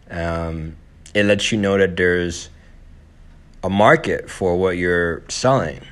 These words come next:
That's really important because if you're the first one to do something, cool, but now you have no point of reference. You have nowhere to turn, nowhere to emulate or,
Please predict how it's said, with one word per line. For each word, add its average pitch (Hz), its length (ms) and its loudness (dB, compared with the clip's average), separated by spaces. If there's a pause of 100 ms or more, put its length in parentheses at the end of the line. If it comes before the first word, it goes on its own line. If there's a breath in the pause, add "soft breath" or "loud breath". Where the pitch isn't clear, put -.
(360)
That's 95 260 -2
really 113 200 4
important 92 500 2
because 85 340 -4
if 85 140 -6
you're 110 100 2
the 98 100 0
first - 440 0
one 101 340 -2
to 95 80 -8
do 95 260 -2
something, 87 580 -6 (180)
cool, 135 540 0 (720 loud breath)
but 92 400 4 (240)
now 98 160 -2
you 120 140 4
have 110 200 0
no 101 220 2
point 107 240 -2
of 92 120 -2
reference. 87 460 -2
You 92 80 0
have 85 140 0
nowhere 90 320 0
to 85 80 -2
turn, 90 720 -2
nowhere 90 560 2
to 80 520 -6 (400 loud breath)
emulate 101 600 2 (180)
or, 80 340 -4